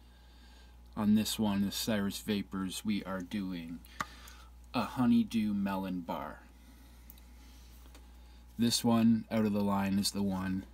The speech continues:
that has caught my attention. But, to say the least, their packaging is fantastic. Labeling comes in a beautiful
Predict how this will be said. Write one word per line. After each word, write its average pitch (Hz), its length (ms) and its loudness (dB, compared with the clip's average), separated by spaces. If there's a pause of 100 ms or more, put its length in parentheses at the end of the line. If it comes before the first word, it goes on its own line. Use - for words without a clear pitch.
(340)
that 110 100 -4
has 95 200 -6
caught - 300 -4
my 90 140 -4
attention. 90 640 -8 (1800)
But, 110 280 6 (1040)
to - 80 -8
say 127 240 2
the 104 100 2
least, 101 440 2
their 87 100 -4
packaging 90 720 -4 (200)
is 90 540 -4 (840)
fantastic. - 1000 -8
Labeling 95 680 -2 (1000)
comes 98 280 -2
in 87 100 -4
a - 20 -4
beautiful 87 480 -4